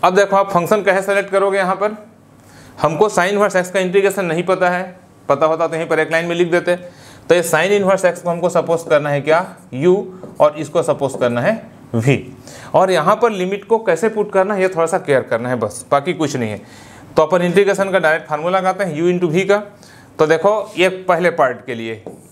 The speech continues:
ये ऐसा bracket लगा लोगे आप, zero to one इसका limit है। अब यहाँ पर देखो first function, that means sine inverse x,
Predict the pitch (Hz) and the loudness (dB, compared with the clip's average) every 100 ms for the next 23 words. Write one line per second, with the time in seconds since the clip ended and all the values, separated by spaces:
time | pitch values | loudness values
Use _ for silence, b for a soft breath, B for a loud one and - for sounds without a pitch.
0 | - 151 185 160 160 190 165 170 180 175 | -6 0 2 2 0 0 0 0 0 0
1 | 170 170 180 180 185 - - - 117 160 | 0 0 0 -2 -2 -6 -20 -8 -2 0
2 | 175 156 170 165 185 208 - 123 147 185 | 0 0 -2 -2 0 0 -2 -4 0 0
3 | 190 185 196 B B B B B B B | 2 0 0 B B B B B B B
4 | - 202 208 190 196 196 196 214 202 - | 2 2 2 2 2 2 2 0 -2 0
5 | 190 175 143 135 113 107 151 151 208 208 | 0 -4 -6 -6 -6 -2 -2 0 -6 -2
6 | 165 170 175 156 147 143 113 - | 0 0 -2 0 0 0 -4 -4